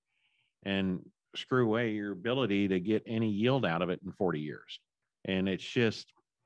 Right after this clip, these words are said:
mind-boggling that people make those choices. And it just, it, it pains me, but it also just makes me mad. And, um, but it's theirs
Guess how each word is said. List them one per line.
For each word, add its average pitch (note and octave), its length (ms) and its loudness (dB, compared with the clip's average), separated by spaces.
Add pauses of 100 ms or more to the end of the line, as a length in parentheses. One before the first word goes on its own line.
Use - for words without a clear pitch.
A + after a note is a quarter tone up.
(280)
mind-boggling G#2+ 1040 0
that D#2 200 -4
people F#2 240 0
make D#2+ 220 -2
those C2 200 -10
choices. - 540 -12
And - 100 -6
it F3 140 -4
just, G#2+ 300 0 (680)
it, F#2 300 -4
it F#2 220 -4
pains E3 360 4
me, E3 160 2
but G#2 160 0
it G2+ 120 2
also A#2 260 0
just G2+ 240 -4
makes F2+ 220 -2
me F#2 120 2 (400)
mad. - 400 -4 (840)
And, F2 420 0
um, D#2 420 0 (160)
but C3 300 -2 (120)
it's G3 200 -6
theirs C3 460 0